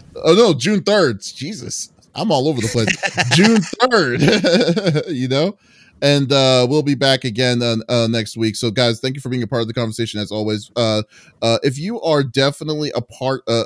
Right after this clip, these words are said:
Speaker 1: if you, if you definitely missed this episode, by all means, that's okay. We really, we will release it on Monday every week that we like to do. So, uh, uh, uh,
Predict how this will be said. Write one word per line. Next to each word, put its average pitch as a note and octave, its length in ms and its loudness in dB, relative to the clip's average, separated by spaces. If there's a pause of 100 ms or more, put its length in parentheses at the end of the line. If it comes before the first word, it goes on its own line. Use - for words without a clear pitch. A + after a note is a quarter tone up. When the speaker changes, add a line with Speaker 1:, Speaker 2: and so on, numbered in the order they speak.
Speaker 1:
if A2+ 200 -2
you, C#3+ 220 -2
if A#2+ 180 -2
you D#3 280 -6
definitely C#3 420 -2
missed B2+ 180 -4
this B2+ 160 -10
episode, B2 480 -6 (380)
by A#2 80 2
all A#2 100 4
means, A#2 160 -2
that's A#2 160 -4
okay. B2+ 240 -4
We A2 160 -4
really, G#2 320 -4
we A#2 140 -2
will A#2 180 -2
release A2 380 -4
it G#2 80 -8 (120)
on A2 320 0 (100)
Monday A2 580 0 (260)
every A2+ 300 0
week A2 420 -6
that A#2 120 -4
we A2+ 100 -4
like G#2+ 220 -4
to G#2+ 100 -14
do. B2 260 -2 (300)
So, A2 400 0
uh, G#2 340 0 (180)
uh, G2 440 -2 (160)
uh, G#2+ 120 0